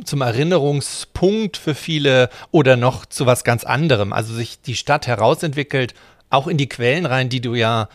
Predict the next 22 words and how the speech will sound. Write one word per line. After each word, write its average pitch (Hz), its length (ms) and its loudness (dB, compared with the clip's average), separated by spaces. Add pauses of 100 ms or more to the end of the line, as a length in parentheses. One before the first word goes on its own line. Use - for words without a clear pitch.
bearbeitet 143 680 0
hast. 147 240 0
In 131 180 -2
dem 110 120 -2
Buch 156 300 -4
sieht 156 300 -6
man 139 100 0
das 123 200 2
sehr 120 160 0
schön, 135 280 -2
weil 107 120 0
du 120 100 -4
auch, - 240 -2
äh, 113 160 -6
so 104 120 -12
Faksimile-Abdrucke 147 1000 -2
hast 117 280 2
und 131 220 -6
auch - 140 -8
Bilder 170 320 6
benutzt. 127 520 0
Also 120 200 0